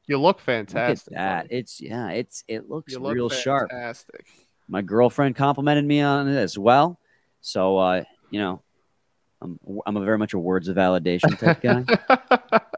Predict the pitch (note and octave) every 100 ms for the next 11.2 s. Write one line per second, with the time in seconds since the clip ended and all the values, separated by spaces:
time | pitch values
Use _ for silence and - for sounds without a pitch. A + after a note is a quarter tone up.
0 | F#3+ - G3+ F#3+ - F#3+ A3 G3 D#3+ E3
1 | C#3 B2+ A#2+ - A#2 - F3+ F3+ D#3+ F3+
2 | E3 E3 D#3 - D#3 D3+ C3+ C3 D3 A#2+
3 | B2+ C3+ C#3 D#3 D3 D3+ C3 E3+ F#3+ A2+
4 | G#2 E2+ - _ _ _ _ - B2 A2+
5 | A2+ A#2 - D3+ D3+ D#3+ C#3+ - - C#3
6 | D3 E3 A#2+ C3+ C#3 C3+ - C3+ C#3+ C#3
7 | C3 B2 C3 C3+ C#3+ - _ _ A#2+ A2
8 | A2+ B2 C#3+ D#3+ D3 D3+ C#3+ C3+ C3 C3
9 | B2+ C3 C3 - - C#3 D3 C3 C#3 B2+
10 | B2+ A2+ B2+ C3 A#2 G#2 - F2+ G#2 A#2+
11 | D3 D#3